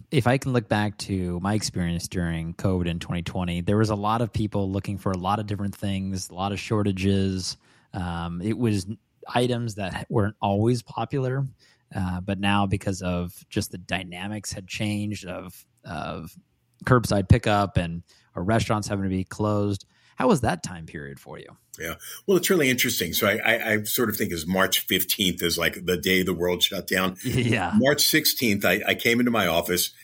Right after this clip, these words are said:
Speaker 2: I pulled out my spreadsheet and I said, "Okay,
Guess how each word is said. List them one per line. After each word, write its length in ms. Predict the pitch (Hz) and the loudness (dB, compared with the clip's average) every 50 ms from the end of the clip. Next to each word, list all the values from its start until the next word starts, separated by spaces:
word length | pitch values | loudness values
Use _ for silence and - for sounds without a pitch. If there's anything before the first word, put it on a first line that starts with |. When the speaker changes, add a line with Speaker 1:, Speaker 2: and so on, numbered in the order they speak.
| - _ | -14 _
Speaker 2:
I 100 | - - | -8 -8
pulled 280 | - - - 131 131 123 | -4 -2 0 2 4 4
out 220 | 113 113 120 113 | 4 4 2 0
my 140 | 92 87 90 | 0 0 0
spreadsheet 600 | - - - - 110 104 104 104 - - 87 87 85 | 0 0 0 2 2 2 4 4 2 2 2 2 4
and 20 | |
I 80 | 90 92 | 4 6
said, 220 | 95 - 110 104 | 6 6 6 4
"Okay, 400 | 104 107 107 - 107 82 71 - | 4 2 2 2 0 0 0 -2